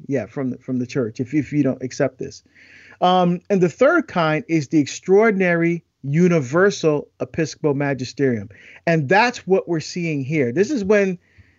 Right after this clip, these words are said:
the Pope and the bishops in communion with him make a definitive statement that's not part of a council, that's not necessarily ex cathedra, but in a matter of faith and morals,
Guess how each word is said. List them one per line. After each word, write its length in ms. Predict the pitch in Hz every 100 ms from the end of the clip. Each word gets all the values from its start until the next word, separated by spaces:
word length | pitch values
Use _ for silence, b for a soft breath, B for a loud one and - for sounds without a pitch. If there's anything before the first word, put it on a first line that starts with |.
| -
the 120 | 139
Pope 460 | - 233 160 165 - _ _ _ _ _
and 280 | 165 165 165
the 80 | 160
bishops 380 | 127 196 180 160
in 60 |
communion 320 | 147 170 214 170
with 160 | 151
him 280 | 156 151 143 _ _ _ -
make 320 | 170 233 247
a 60 | 190
definitive 560 | 165 165 214 185 160 -
statement 500 | - 196 156 156 143
that's 200 | 147 156
not 180 | 196 220
part 160 | 233
of 80 | 214
a 40 | 208
council, 560 | 185 180 175 185 175
that's 240 | 139 131 147
not 340 | 160 185 - b b b b 165
necessarily 460 | 180 - 190 165
ex 220 | 175 - -
cathedra, 680 | - 262 262 165 143 147 131
but 300 | 175 180 196
in 100 | 170
a 60 |
matter 400 | 151 175 202 185
of 80 | 151
faith 520 | - - 226 240 - 196
and 140 | 165
morals, 480 | 170 190 165 131